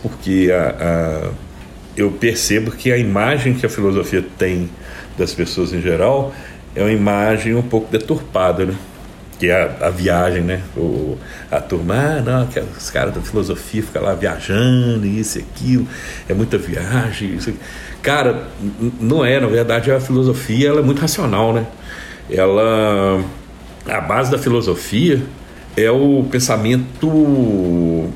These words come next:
é, é, rígido, né? Óbvio que respondendo questões que são questões muito amplas, né, cara? É, questões tipo, é, o que é a mente, né?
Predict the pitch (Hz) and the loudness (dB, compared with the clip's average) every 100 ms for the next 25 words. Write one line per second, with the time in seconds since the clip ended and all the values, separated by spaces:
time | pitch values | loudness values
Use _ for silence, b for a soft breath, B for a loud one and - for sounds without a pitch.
0 | - 95 90 85 B B B - 90 82 | -4 0 0 0 B B B -2 0 0
1 | - 98 165 170 117 92 95 92 - - | 0 2 4 4 2 0 -2 -4 -12 -18
2 | - - - 87 95 104 95 B B B | -18 -18 -8 0 2 2 -2 B B B
3 | B - - - - 117 147 165 226 - | B -18 -18 -6 2 4 4 2 0 -2
4 | - - 139 147 240 - 165 147 143 117 | -10 2 4 4 2 -2 -2 2 2 2
5 | 110 123 123 196 - 165 269 - 359 - | 2 2 2 0 0 2 2 2 0 2
6 | 311 381 - 214 226 330 349 339 170 170 | 2 2 4 2 4 4 4 4 4 2
7 | 98 82 127 - 80 85 87 B B B | -2 -2 -4 0 2 2 -2 B B B
8 | - 90 82 82 - 95 - 95 101 98 | -8 -2 0 -2 -2 -2 0 0 2 0
9 | - - 95 - 95 87 85 85 85 B | -2 -4 -6 -2 0 2 2 0 -2 B
10 | B B - 90 90 87 85 85 78 - | B B -2 2 4 4 4 2 0 -2
11 | 95 92 90 82 - 120 127 104 98 104 | 0 2 2 -2 -2 0 2 2 2 2
12 | 101 92 - 82 101 | 0 0 -4 -2 -6